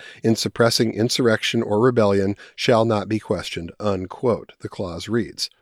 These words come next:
The Biden administration is discussing whether the fourteenth Amendment compels the government to continue issuing new debt to pay bondholders,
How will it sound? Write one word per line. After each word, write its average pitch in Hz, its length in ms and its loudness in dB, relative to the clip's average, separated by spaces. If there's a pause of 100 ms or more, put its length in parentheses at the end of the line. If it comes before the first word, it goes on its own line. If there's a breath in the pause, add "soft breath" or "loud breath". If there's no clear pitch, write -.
(600 loud breath)
The 120 80 -2
Biden 156 280 4
administration 120 800 0
is 123 280 0
discussing 113 760 -2 (320 loud breath)
whether 127 240 4
the 117 100 -2
fourteenth 123 460 0
Amendment 113 400 0
compels 120 480 0
the 104 80 -8
government 110 480 0
to 110 100 -6
continue 127 520 2
issuing 110 480 0
new 127 140 4
debt 107 280 0
to 110 80 -4
pay 104 200 -2
bondholders, 95 800 -2